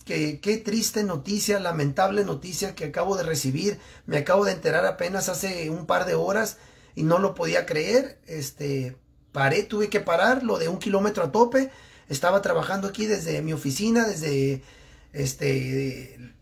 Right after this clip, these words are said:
aquí el búnker de Flecha News T J con, con el evento que traigo ahorita de un kilómetro a tope. Cuando me llega esta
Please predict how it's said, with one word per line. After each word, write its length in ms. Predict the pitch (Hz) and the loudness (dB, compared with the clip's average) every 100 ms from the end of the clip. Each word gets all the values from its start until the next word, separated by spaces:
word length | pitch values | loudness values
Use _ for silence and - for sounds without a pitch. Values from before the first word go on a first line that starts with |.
| - | -10
aquí 300 | 135 202 196 | -8 0 2
el 80 | 143 | 4
búnker 420 | 175 226 233 202 | 6 6 4 0
de 80 | 156 | -2
Flecha 320 | 185 196 196 | -2 0 0
News 240 | 202 202 | 0 -2
T 80 | 208 | -4
J 260 | 190 226 262 | 0 2 2
con, 300 | 208 175 - | -4 -4 -4
con 220 | 160 156 | -4 0
el 120 | 143 | 2
evento 340 | 147 165 - 135 | 2 0 -2 -4
que 100 | 143 | 2
traigo 240 | 180 185 | 2 4
ahorita 240 | 202 202 | 0 2
de 100 | 190 | 0
un 60 | 202 | 0
kilómetro 460 | 208 202 226 226 151 | 2 4 2 0 0
a 60 | |
tope. 280 | 208 226 240 | 0 2 0
Cuando 240 | 185 165 | -2 -4
me 140 | 160 143 | -4 -4
llega 200 | 165 202 | -4 -6
esta 400 | - 190 160 | -2 -4 -4